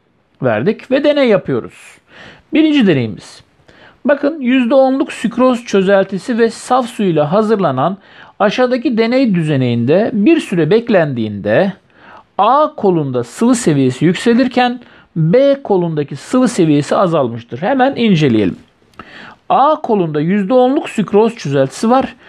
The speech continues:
B kolunda saf su var. E, dolayısıyla bir süre sonra bu saf su A koluna doğru geçecektir.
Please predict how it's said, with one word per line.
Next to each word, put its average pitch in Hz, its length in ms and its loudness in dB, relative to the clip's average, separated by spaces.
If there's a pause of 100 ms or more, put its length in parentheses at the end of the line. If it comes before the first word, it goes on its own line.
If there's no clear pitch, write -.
(180)
B 220 240 2
kolunda 175 600 -2
saf 285 300 -2
su - 160 -6
var. 98 180 -4
E, 175 180 0
dolayısıyla 233 540 2
bir 247 120 0
süre 156 260 -2
sonra 147 280 0
bu 196 60 0
saf 277 380 -2
su 156 440 0 (400)
A 277 320 2
koluna 139 460 -2
doğru 160 240 2
geçecektir. 220 840 0